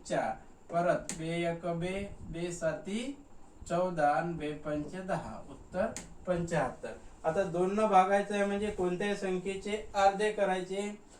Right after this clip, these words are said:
म्हणजे एकशे पन्नासच्या निम्मे पंच्याहत्तर. इथं भागाकार सुद्धा करायचं काम पडणार नव्हतं तुम्हाला. बे एक बे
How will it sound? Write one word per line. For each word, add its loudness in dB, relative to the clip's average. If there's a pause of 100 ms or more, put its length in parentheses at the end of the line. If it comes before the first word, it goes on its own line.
(180)
म्हणजे 0
एकशे -4
पन्नासच्या 2
निम्मे 0
पंच्याहत्तर. 6 (280)
इथं 2 (160)
भागाकार 2
सुद्धा 2
करायचं 0
काम 4
पडणार 4
नव्हतं 0
तुम्हाला. -2 (380)
बे 0
एक 2
बे 2